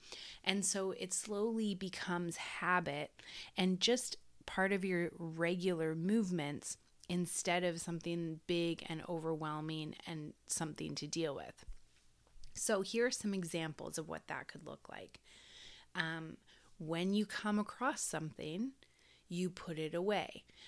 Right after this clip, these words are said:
I love Gretchen Rubin's rule, the one minute rule, where if something takes a minute or less, don't put it off, do it right away. It makes such a big impact on, um, not letting these things pile up,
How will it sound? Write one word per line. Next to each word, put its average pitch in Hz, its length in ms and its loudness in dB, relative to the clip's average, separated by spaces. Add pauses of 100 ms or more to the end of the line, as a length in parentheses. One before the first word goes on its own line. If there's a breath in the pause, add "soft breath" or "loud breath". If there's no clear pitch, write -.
(140 loud breath)
I 185 120 4
love 185 680 0
Gretchen 175 480 0
Rubin's 160 460 -4
rule, 160 340 -2
the 190 120 0
one 160 300 -4
minute 165 280 -4
rule, 220 400 2
where 180 180 0
if 165 160 -4
something 185 400 -2
takes 175 300 -6
a - 20 -4
minute 196 400 0
or 175 160 0
less, 160 460 -2 (240)
don't 185 260 0
put 190 160 0
it 170 140 0
off, 175 300 -2
do 180 160 0
it 160 60 0
right 156 320 0
away. 143 400 -6 (440 loud breath)
It 190 80 -2
makes 185 280 2
such - 340 -2
a 190 80 2
big 170 360 -4
impact 175 760 -2 (340 loud breath)
on, 170 440 -2 (100)
um, 165 420 -4
not 196 300 0 (160)
letting 170 560 -2
these 165 240 -4
things 165 340 -2
pile 147 320 -4
up, - 140 -4